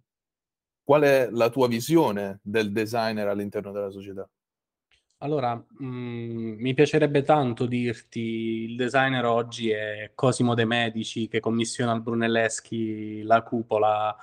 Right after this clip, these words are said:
Speaker 2: di Santa Maria del Fiore. Ehm, l-, spesso il mondo del design è fatto comunque da persone che vogliono portare valore ai propri clienti, farli fatturare di più, creare oggetti che siano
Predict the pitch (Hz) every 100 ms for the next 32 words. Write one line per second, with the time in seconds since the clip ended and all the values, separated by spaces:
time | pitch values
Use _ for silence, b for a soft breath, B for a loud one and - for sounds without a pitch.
0 | B B B - 127 127 120 117 117 117
1 | 113 110 - 110 104 104 - _ _ _
2 | _ _ _ - 104 104 104 107 107 104
3 | 104 104 _ _ _ _ - 113 110 113
4 | - - - 165 160 - 156 143 131 123
5 | 127 151 160 143 139 131 135 127 127 131
6 | 120 117 - 120 - 123 117 117 120 120
7 | 120 117 110 - 120 - 131 127 123 120
8 | 117 113 113 - 123 117 117 120 117 120
9 | 120 117 117 107 110 - 113 113 117 117
10 | 117 113 - 117 117 117 110 113 110 -
11 | - 113 113 113 - 117 113 117 113 113
12 | 113 123 - 117 117 - 123 117 113 107